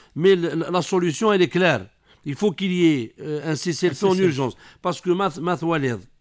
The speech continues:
Speaker 1: la, la résolution est différente. Dit le Conseil de sé-, le projet de, qui a été, euh, rejeté, Conseil de sécurité.
Speaker 2: Mhm.
Speaker 1: Ni la résolution est, euh, l'Assemblée générale.
Speaker 2: L'Assemblée générale.
Speaker 1: شادي فانان.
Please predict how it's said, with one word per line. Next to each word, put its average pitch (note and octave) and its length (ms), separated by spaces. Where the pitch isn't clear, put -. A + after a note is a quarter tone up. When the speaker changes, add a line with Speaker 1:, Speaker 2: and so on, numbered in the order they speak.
Speaker 1:
la, B2+ 260
la D3 140
résolution B2+ 460
est A2+ 140
différente. F#2+ 340
Dit C3 120
le B2 400
Conseil C3+ 240
de A2+ 40
sé-, B2+ 220
le - 20
projet C#3+ 300
de, C3 340
qui D3 100
a C#3 120
été, C3 140
euh, A#2+ 340
rejeté, A#2 300
Conseil C3+ 220
de - 120
sécurité. A#2+ 400
Speaker 2:
Mhm. A2 80
Speaker 1:
Ni D#3 60
la D#3 140
résolution C#3 480
est, A#2 400
euh, A2 840
l'Assemblée B2+ 460
générale. A#2+ 320
Speaker 2:
L'Assemblée C3+ 300
générale. A2+ 280
Speaker 1:
شادي C#3+ 380
فانان. G2+ 300